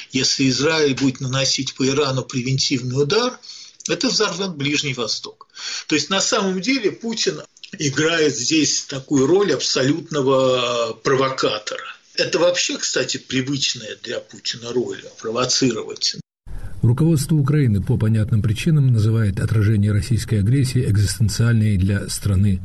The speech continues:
Speaker 2: задачей. Не так давно глава европейской дипломатии Боррель назвал эту войну экзистенциальной угрозой для Европы. Некоторые комментаторы говорят, что европейцы и гораздо в большей мере американцы всё ещё не осознают этого. Как вы думаете, способны люди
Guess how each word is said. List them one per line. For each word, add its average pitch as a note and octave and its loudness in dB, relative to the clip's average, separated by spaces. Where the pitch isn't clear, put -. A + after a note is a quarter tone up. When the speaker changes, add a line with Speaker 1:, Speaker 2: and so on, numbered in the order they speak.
Speaker 2:
задачей. - 0
Не B2 4
так C3 4
давно B2+ 4
глава G#2 2
европейской G2+ 0
дипломатии G#2 2
Боррель G#2+ 4
назвал F#2 2
эту F2+ 0
войну A2 2
экзистенциальной A2 2
угрозой G2+ 4
для F#2+ 2
Европы. F#2 2
Некоторые A2 2
комментаторы B2+ 2
говорят, B2 4
что - -4
европейцы G2 2
и E3 2
гораздо G#2+ 4
в G2 4
большей G2+ 2
мере F#2+ 2
американцы F#2+ 2
всё - 0
ещё A2+ 2
не A2 4
осознают G2+ 2
этого. D#2 -4
Как D3+ 0
вы F#3 4
думаете, F#2 2
способны E3 2
люди G#2+ 2